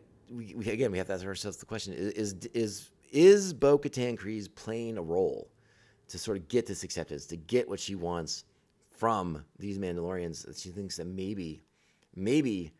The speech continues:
she can rally to her side and to her cause? Um,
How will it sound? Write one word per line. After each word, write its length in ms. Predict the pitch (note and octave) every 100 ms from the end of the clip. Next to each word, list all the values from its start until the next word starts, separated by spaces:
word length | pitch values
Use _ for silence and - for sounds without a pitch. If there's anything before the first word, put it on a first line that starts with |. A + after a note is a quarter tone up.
| _ _ _
she 140 | -
can 120 | G2
rally 280 | F#2+ F#2 F#2
to 120 | E2
her 160 | D#2 F2+
side 380 | E2+ F2 D2+ D2
and 120 | C#2
to 100 | D2
her 140 | C#2+
cause? 580 | D#2 G2 A2 B1+ G1+ - - - - - - _ -
Um, 520 | E2+ F#2+ F#2+ G#2+ F#2+